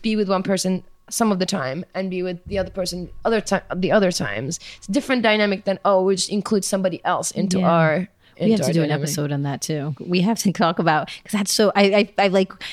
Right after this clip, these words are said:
Speaker 2: it's like a window into another world of, I, I, I'm not yet at the place of imagining what would be like to be affectionate with both people in the same space and what that would look like. And
Speaker 1: Yeah.
Speaker 2: so I'm fascinated when, when people feel really good about that. And, like, I, I'm not, a, I'm not opposed to it. I'm just like, "Wow, how does that," like, again, the levels of,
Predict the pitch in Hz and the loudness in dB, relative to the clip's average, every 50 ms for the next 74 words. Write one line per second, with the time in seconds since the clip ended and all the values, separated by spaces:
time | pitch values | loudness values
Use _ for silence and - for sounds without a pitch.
0 | - - - 214 - 196 180 170 180 220 233 233 220 214 190 170 170 180 - 175 | -12 -6 -4 2 2 2 2 4 4 4 6 6 6 6 6 6 4 2 4 4
1 | 175 175 170 165 170 160 160 175 180 185 175 160 151 139 - 147 143 147 156 160 | 4 4 6 4 4 4 6 6 6 6 6 4 2 0 -2 -2 -2 0 0 0
2 | - - 165 151 160 156 160 151 - 175 170 175 180 180 160 196 185 175 170 160 | -2 -2 -2 -2 -2 -2 -2 -2 0 2 2 4 4 2 2 2 2 2 2 0
3 | - 151 - - 175 175 160 175 160 156 156 156 143 143 165 165 170 165 160 151 | -2 -8 -4 -2 -2 -2 0 0 -2 0 0 0 0 0 0 0 0 0 0 -2
4 | 147 151 151 156 156 160 156 156 160 151 160 160 160 160 160 - - - _ - | -2 -2 -4 -4 -4 -4 -4 -4 -4 -2 -2 0 0 -2 -4 -6 -12 -14 _ -4
5 | 170 165 160 160 - - 160 160 - - - 165 160 160 151 - 175 170 170 160 | -2 -2 -2 -2 -2 -2 -4 -2 -2 -2 -4 -2 -2 -4 -4 -6 -6 -2 -2 -2
6 | 147 - _ - 170 165 156 - - - 175 165 - 170 165 160 160 160 - - | -2 -4 _ -6 -4 -4 -4 -6 -8 -10 -8 -4 -2 -2 -2 -2 -2 -4 -4 -4
7 | 170 165 165 - - - 160 160 165 - - 170 165 160 - 160 - 165 170 170 | -4 -4 -4 -6 -6 -4 -4 -4 -4 -4 -6 -6 -8 -6 -6 -6 -6 -4 -2 -2
8 | 170 - - 165 160 160 165 156 - 160 156 170 - - - - - - 196 208 | -2 -2 -2 -2 -2 -2 -4 -4 -4 -6 -6 -6 -8 -12 -18 -18 -10 -6 -4 -2
9 | 214 214 214 208 196 190 190 - - 196 175 165 - 190 185 170 - 185 160 156 | 0 0 0 0 0 -2 -2 -2 0 2 2 4 4 2 2 2 -2 -2 -2 -2
10 | 156 165 165 160 160 185 165 156 208 190 208 180 - 208 190 190 190 165 151 170 | -2 -2 -2 -2 -2 -2 -2 -2 0 0 0 2 2 4 6 6 6 6 6 4
11 | 180 208 196 226 220 233 233 285 277 277 269 226 185 180 180 - 196 190 - - | 4 6 6 6 6 6 6 4 4 6 4 4 4 2 4 4 2 2 4 4
12 | 202 208 196 202 208 208 226 233 240 226 220 202 - - 185 202 214 214 202 185 | 4 4 6 6 4 6 8 8 8 8 6 4 4 2 2 4 4 6 4 4
13 | 180 - - 247 285 294 - - - 190 135 - 180 190 175 180 170 - 190 196 | 2 2 2 2 4 4 2 2 0 0 2 2 0 0 0 0 -2 -4 -6 -8
14 | - - - 277 277 277 262 233 - - 214 220 214 220 - 196 202 196 - 190 | -8 -6 -2 0 0 2 2 2 2 2 2 4 4 2 4 4 4 4 4 2
15 | 190 196 233 233 226 208 190 180 175 202 220 214 233 220 185 180 165 160 | 2 4 4 4 4 4 4 2 4 2 2 2 2 0 0 -2 -4 -6